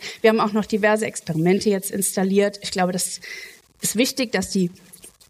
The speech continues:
Wissenschaft immer weitergeht. Wir probieren hier noch acht neue Materialien, wie die Unterschiede so sind, ähm, in der Besiedlung.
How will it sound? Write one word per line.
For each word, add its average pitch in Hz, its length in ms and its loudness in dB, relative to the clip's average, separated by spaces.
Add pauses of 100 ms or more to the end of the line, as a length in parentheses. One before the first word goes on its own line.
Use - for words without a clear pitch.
(440)
Wissenschaft 240 500 2
immer 214 200 4
weitergeht. 190 480 4
Wir 180 80 4
probieren 196 360 2
hier 190 120 2
noch 185 260 2
acht - 220 -4
neue 185 220 2
Materialien, 220 920 4 (520)
wie 214 80 4
die 214 120 4
Unterschiede 226 580 2
so 196 160 2
sind, 190 460 0 (580)
ähm, 185 180 4
in 208 140 2
der 196 100 2
Besiedlung. 196 760 2